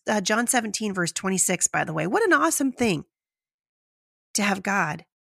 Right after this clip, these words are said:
praying for you, to have the Son of God praying for you. And it goes to the same point.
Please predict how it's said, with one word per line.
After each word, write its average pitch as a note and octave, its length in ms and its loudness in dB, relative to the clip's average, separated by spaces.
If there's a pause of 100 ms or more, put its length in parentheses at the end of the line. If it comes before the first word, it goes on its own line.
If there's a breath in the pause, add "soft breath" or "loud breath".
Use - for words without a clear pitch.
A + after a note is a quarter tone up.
(680)
praying G3+ 280 0
for E3 140 -2
you, C#3+ 120 -2
to E3 80 -2
have F3+ 120 -2
the F3+ 80 4
Son A#3+ 240 2
of G#3+ 120 -2
God F3+ 220 2
praying E3 300 -2
for E3+ 180 -8
you. - 240 -4 (640 loud breath)
And A#3+ 140 4
it A3+ 100 0
goes D4+ 420 4
to A#3 520 2
the G3 180 0
same C4 440 2
point. F3 500 2